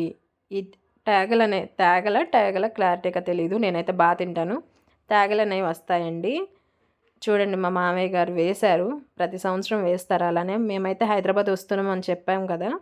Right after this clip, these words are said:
మా కోసం అయితే తీస్తున్నారు. అదే ఫస్ట్ తీయడం. ఇంకా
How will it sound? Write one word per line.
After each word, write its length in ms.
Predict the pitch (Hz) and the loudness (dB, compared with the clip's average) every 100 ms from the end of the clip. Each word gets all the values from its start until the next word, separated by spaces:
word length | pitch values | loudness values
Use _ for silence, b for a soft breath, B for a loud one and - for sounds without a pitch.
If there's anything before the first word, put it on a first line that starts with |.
| _ _ _ _ _ _ _ _ _ - | _ _ _ _ _ _ _ _ _ -2
మా 160 | 214 202 | 2 4
కోసం 380 | 202 202 202 220 | 4 2 2 0
అయితే 300 | 202 196 226 262 302 262 196 - - | 0 2 4 6 6 4 2 -2 -4
తీస్తున్నారు. 600 | 226 233 233 226 185 170 165 | 0 0 2 2 4 2 4
అదే 200 | 180 220 | 4 4
ఫస్ట్ 340 | 226 180 - 202 | 2 -2 -2 -4
తీయడం. 340 | 180 185 180 185 | 0 2 2 0
ఇంకా 260 | 202 247 | -2 2